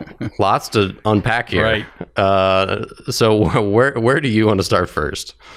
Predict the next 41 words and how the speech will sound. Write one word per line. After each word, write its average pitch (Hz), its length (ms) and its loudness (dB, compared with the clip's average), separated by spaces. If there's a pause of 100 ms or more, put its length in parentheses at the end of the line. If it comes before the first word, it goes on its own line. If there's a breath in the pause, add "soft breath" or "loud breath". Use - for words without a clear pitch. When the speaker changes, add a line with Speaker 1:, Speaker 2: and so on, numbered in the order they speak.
(220 loud breath)
Speaker 1:
Well, 160 220 2
let's 165 120 2
just 202 160 -2
start 202 200 0
with 165 100 0
the 147 80 0
financial 123 720 0 (400)
part 110 280 2
of 101 80 2
it 95 260 0
and 104 460 -4 (600)
what 117 600 0
is 113 160 -6
happening 110 460 -2
there. 110 320 0
I, - 140 0 (180)
the 139 280 2
going 156 400 2
public 139 760 -4 (400)
is 101 880 -8
obviously 127 420 2
is 120 100 2
a 127 60 2
way 127 180 4
to 127 80 4
raise 135 260 2
money, 147 320 0
right? 87 220 -4
That's 107 240 -4
why 90 220 -6
you 92 160 -4
go 95 180 -4
public. 95 400 0
Speaker 2:
Mm-hmm. 95 120 2
Speaker 1:
It's 117 120 0
just 104 220 -4
to 101 80 -2
raise 98 280 -2
cash 117 540 -2
to 101 160 -2
support 104 560 -2